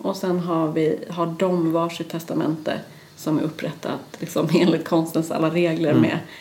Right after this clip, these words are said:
Speaker 1: med påskrifter av folk och sådär.
Speaker 2: Mm.
Speaker 1: Ehm, om att om en av dem eller båda går bort så vill de att jag ska bli juridisk förälder.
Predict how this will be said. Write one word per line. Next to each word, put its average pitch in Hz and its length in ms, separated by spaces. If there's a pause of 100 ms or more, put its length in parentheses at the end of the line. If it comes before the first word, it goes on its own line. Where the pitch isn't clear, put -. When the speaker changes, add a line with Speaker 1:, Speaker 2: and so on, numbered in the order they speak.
(300)
Speaker 1:
med 151 180
påskrifter - 540
av - 60
folk - 380
och 175 100
sådär. - 300
Speaker 2:
Mm. 120 220
Speaker 1:
Ehm, 165 540 (800)
om 160 360
att - 420 (140)
om 160 580 (320)
en 160 220
av 156 60
dem - 200
eller - 120
båda - 240
går - 140
bort - 340 (120)
så - 360
vill 160 140
de - 140
att - 180
jag - 80
ska - 140
bli - 200
juridisk - 440
förälder. - 320